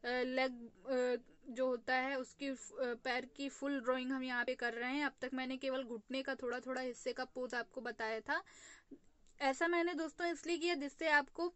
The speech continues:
आसानी हो, अ, घुटने की ड्राइंग को समझने में, क्योंकि घुटने की ड्राइंग main होती है। ये हमारे पैर की ड्राइंग का बैल-, को balance करती है, symmetry, अ,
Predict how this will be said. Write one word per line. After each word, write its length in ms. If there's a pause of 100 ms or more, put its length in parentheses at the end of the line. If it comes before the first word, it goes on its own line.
(340)
आसानी 540
हो, 300 (120)
अ, 280 (300)
घुटने 340
की 120
ड्राइंग 300
को 80
समझने 500
में, 200
क्योंकि 300
घुटने 340
की 160
ड्राइंग 320
main 240
होती 340
है। 140
ये 160
हमारे 380
पैर 260
की 180
ड्राइंग 460
का 140
बैल-, 440
को 140
balance 420
करती 360
है, 100
symmetry, 580 (560)
अ, 320